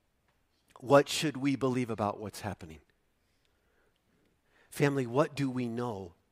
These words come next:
of our God? Well, first, and I steal this from Wilson, if any saving of America is to be done, then the only way, the only way,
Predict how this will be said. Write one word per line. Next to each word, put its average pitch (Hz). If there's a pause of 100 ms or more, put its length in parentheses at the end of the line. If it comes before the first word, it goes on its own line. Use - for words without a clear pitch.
(140)
of 107
our 95
God? 107 (2250)
Well, 120
first, 127 (1800)
and 110
I 104
steal 127
this 110 (720)
from 98
Wilson, 98 (720)
if 123
any 139
saving 147
of 113
America 120
is 120
to -
be 104
done, 110 (680)
then 110
the 110
only 131
way, 131 (880)
the 107
only 151
way, 143